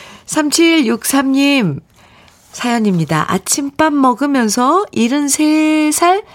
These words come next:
남편의 변형된 손가락을 보고 속으로 울컥했네요. 열심히 산 흔적인데 남편은 저를 보고 이런 마음이겠죠?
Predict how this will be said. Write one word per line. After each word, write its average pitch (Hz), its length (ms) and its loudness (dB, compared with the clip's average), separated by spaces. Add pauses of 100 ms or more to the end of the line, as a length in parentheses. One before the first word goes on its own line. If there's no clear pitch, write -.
(180)
남편의 226 800 0 (360)
변형된 269 840 -2
손가락을 269 640 -2
보고 196 560 0 (920)
속으로 277 420 -2
울컥했네요. 190 1040 -2 (440)
열심히 240 440 0
산 262 260 -2
흔적인데 208 840 -2 (480)
남편은 233 480 0
저를 185 300 0
보고 202 540 0
이런 202 320 0
마음이겠죠? 160 800 -2